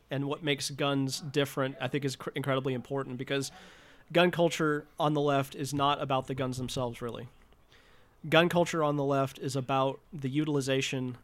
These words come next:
of guns for struggle.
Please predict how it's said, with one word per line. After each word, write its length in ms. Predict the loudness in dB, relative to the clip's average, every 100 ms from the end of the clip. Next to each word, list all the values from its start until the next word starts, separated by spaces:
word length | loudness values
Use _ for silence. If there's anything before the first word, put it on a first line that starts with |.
| -8
of 300 | -4 -2 -2
guns 440 | -2 -2 -4 -8 -14 _ -20 -20 -20 -20 _
for 460 | -12 2 6 6 6
struggle. 540 | 2 2 2 0 -14